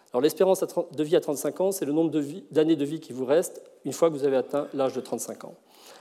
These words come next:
La bonne nouvelle, c'est que vous voyez, elle monte, hein. La mauvaise nouvelle, c'est qu'il y a des écarts de trois ans entre les femmes cadres et les femmes ouvrières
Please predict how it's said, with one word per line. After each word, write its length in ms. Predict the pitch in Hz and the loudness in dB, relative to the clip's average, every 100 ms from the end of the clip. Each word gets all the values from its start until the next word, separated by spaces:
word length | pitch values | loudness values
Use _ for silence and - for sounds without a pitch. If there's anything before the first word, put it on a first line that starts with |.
| _ - | _ 0
La 40 | |
bonne 160 | 135 160 | 4 4
nouvelle, 320 | 165 180 226 | 6 6 4
c'est 120 | 226 | 0
que 40 | 147 | -2
vous 80 | |
voyez, 400 | 131 147 185 - - - | 0 2 2 0 -6 0
elle 100 | 143 | 0
monte, 380 | 127 110 - 135 | 0 -4 -6 -10
hein. 160 | - - _ - - - - - - _ _ _ - | -12 -16 _ -20 -20 -20 -20 -20 -20 _ _ _ 8
La 80 | |
mauvaise 260 | 175 180 185 | 10 10 4
nouvelle, 440 | 156 143 151 226 | 4 6 6 4
c'est 160 | - 175 | 2 2
qu'il 80 | 170 | 4
y 80 | 135 | 4
a 20 | |
des 160 | 131 | 2
écarts 640 | 131 131 131 190 214 - - | -2 2 2 2 -2 -10 -10
de 100 | - | -6
trois 320 | 131 - 180 190 | 0 4 4 4
ans 160 | 196 | 0
entre 220 | 147 139 147 | -2 0 2
les 80 | |
femmes 220 | 147 151 143 | 2 0 2
cadres 240 | 156 135 | 2 2
et 40 | |
les 60 | 127 | 0
femmes 180 | 123 131 | 0 -2
ouvrières 640 | 123 127 127 135 196 214 | -2 -2 0 0 -2 -4